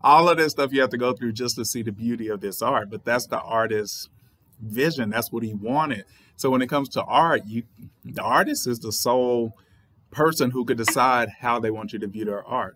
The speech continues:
So when Paul Laurence Dunbar wrote this poem, he made it very clear that he wanted these words to sound exactly like this when you read it, or even when you read it in,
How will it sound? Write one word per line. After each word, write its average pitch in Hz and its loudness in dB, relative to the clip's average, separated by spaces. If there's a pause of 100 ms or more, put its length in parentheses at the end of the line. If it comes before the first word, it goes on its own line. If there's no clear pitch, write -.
So - -2
when 127 0
Paul 139 4
Laurence 135 2
Dunbar 123 2
wrote 117 0
this 98 -4
poem, 127 0 (560)
he 127 0
made 165 2
it 131 4
very 131 2
clear 147 -2
that 107 -4
he 123 -2
wanted 131 -4
these 113 -2
words 117 -4
to 107 -6
sound 110 -4
exactly 110 -4
like 101 -10
this 113 -2
when 110 -8
you 101 -10
read 127 -4
it, 104 -4
or 110 -6
even 113 -4
when 107 -8
you 107 -10
read 110 -6
it 107 -12
in, 104 -14